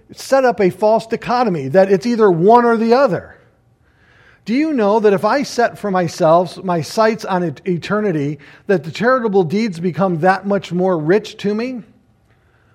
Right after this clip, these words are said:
Because in doing so, I am storing up for myself treasures in heaven, right?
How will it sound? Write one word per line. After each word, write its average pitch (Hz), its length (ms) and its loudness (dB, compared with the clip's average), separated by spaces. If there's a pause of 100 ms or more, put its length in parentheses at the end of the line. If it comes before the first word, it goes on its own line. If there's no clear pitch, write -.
Because 208 720 0
in 214 300 -2
doing 269 360 -2
so, 190 280 2
I 202 160 0
am 202 120 -2
storing 262 420 0
up 285 160 0
for 220 120 -4
myself 196 520 2
treasures 196 500 2
in 214 80 -2
heaven, 170 420 0 (180)
right? 202 400 0